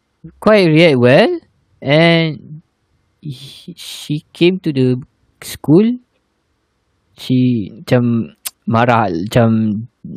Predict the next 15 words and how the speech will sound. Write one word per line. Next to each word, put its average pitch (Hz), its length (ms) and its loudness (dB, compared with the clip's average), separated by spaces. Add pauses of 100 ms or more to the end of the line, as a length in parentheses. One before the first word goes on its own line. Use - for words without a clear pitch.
(400)
need 160 240 0
some 147 200 2
explanation 123 840 0
lah - 320 -14
kenapa. 101 560 -8 (560)
And, 180 420 0 (920)
tapi, 139 480 0 (920)
and, 139 200 0 (280)
and 135 160 0
it 131 260 -8
ended 151 300 0
up 180 200 0
pretty 151 600 -2 (600)
ngeh 165 560 -2
sebab 123 520 -2